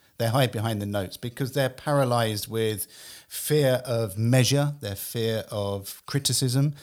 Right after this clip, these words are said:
their fear of lack of perfection. And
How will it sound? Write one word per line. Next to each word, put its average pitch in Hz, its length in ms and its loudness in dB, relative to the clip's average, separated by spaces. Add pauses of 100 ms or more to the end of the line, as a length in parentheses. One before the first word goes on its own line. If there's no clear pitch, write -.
(140)
their 104 160 -2
fear 113 400 0
of 104 300 -4 (140)
lack 117 260 -4
of 107 120 -8
perfection. 143 720 -2 (320)
And 139 480 0